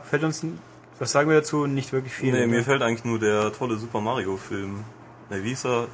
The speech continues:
Speaker 2: The Wizard.
Speaker 1: Nein,
Speaker 2: Ja.
Speaker 1: wieso?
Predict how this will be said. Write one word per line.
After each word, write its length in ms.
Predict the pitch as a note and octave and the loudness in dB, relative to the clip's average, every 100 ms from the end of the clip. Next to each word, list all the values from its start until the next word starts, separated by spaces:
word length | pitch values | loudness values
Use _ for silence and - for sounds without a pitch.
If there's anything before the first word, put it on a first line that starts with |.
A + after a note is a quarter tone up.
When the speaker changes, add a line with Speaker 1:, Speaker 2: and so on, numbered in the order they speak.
| G2+ | -6
Speaker 2:
The 120 | G#2+ | -4
Wizard. 380 | C3 G#2 F2+ F2+ - - - - - - - - - - - - - - - - | 0 0 0 -4 -14 -20 -20 -20 -20 -20 -20 -20 -20 -20 -20 -20 -20 -20 -20 -2
Speaker 1:
Nein, 200 | B2 B2 | 2 2
Speaker 2:
Ja. 160 | G2 G2 - - - - | 2 0 -6 -14 -16 -6
Speaker 1:
wieso? 380 | B2+ A#2 B2+ | -4 0 -2